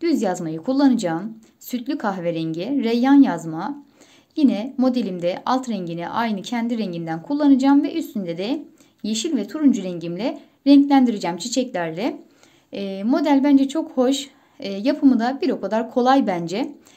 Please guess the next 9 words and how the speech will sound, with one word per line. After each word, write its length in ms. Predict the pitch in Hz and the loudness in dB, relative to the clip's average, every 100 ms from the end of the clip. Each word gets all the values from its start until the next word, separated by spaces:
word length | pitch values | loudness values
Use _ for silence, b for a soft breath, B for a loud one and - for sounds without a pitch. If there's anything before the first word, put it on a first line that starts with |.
| b | b
Yeni 200 | 277 294 | 6 6
başlayanların 680 | 214 - 180 175 165 165 180 | 2 -2 -8 -8 -8 -6 -4
da 100 | 208 | -2
rahatlıkla 480 | 202 240 294 269 | -2 -4 -8 -8
yapacağına 460 | 196 196 175 165 208 | -6 -6 -4 -4 -2
inanıyorum. 640 | 254 277 277 277 277 330 - _ b b b b b | 4 8 10 8 6 0 -8 _ b b b b b
Ee, 260 | 202 196 202 | -8 -6 0
modelime 500 | 294 294 247 208 220 | 2 4 2 2 0
başlıyorum. 640 | 285 - 320 294 330 | -2 -4 -4 -2 -2